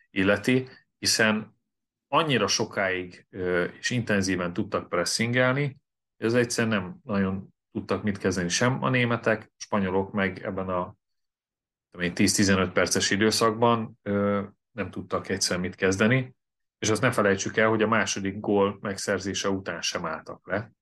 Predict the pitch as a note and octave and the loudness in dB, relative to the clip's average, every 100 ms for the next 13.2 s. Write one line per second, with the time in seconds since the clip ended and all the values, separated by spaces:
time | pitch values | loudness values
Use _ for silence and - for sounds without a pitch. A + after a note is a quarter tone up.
0 | _ G2 A2+ G2+ F#2+ G2+ F#2 F#2+ F#2 F2+ | _ -2 2 4 6 6 4 0 -2 2
1 | G2+ G2+ G2 G2+ F2+ E2+ G#2 G#2+ A2+ G2 | 2 2 0 2 2 0 0 0 0 2
2 | G#2 F#2 F2 F2+ E2+ D#2+ - - - - | 2 2 0 -4 -6 -8 -16 -14 -8 -8
3 | E2+ E2 E2 - - _ _ _ _ _ | -6 -6 -6 -14 -18 _ _ _ _ _
4 | - E3 B2 A#2+ A#2 A#2+ A2+ B2 G#2+ G2+ | -10 0 4 4 4 4 4 4 4 6
5 | G2+ - G2+ A2+ G#2+ G2+ F#2+ - G2 F2+ | 4 4 0 2 4 4 2 0 -2 -2
6 | F2 F2 F#2 F#2+ A2+ B2 D3+ - - B2+ | -2 2 2 2 0 0 0 -4 -10 -16
7 | - - G#2+ G#2+ - G#2+ G#2 A2 G2 - | -12 -6 -4 -2 -2 -2 -2 0 0 -2
8 | F2 F2 F2 E2+ E2 F2 - - F2 F#2 | -6 -4 -4 -6 -6 -8 -10 -10 -6 0
9 | F2+ F2+ E2+ F2+ F2+ _ _ _ _ _ | 2 4 4 2 0 _ _ _ _ _
10 | _ _ _ _ _ _ _ _ - - | _ _ _ _ _ _ _ _ -8 -4
11 | G#2+ A2+ - F2+ F2 F2 E2 - F#2 F2 | -2 0 2 2 2 0 0 -2 -2 -4
12 | E2+ - - F2+ E2+ E2+ E2+ E2+ E2 - | -4 -4 -4 -4 -2 0 0 -2 -8 -16
13 | - - | -18 -16